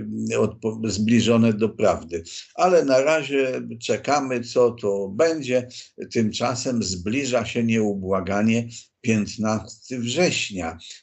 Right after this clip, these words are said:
Jak wiadomo, piętnastego września, y, upływa termin embarga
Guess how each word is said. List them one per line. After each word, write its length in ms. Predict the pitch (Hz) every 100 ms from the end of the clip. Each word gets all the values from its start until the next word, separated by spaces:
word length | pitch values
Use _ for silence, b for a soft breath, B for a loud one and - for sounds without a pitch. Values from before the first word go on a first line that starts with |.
| -
Jak 280 | 107 98
wiadomo, 480 | 92 98 95 127 117
piętnastego 960 | - - 104 - 104 101 - 113 104 90
września, 640 | 80 98 95 - 110 131 B B B -
y, 260 | 104 104 107
upływa 640 | 117 92 - 139 135 107
termin 640 | 92 120 110 120 120 123 117
embarga 840 | - 110 107 147 135 101 90 87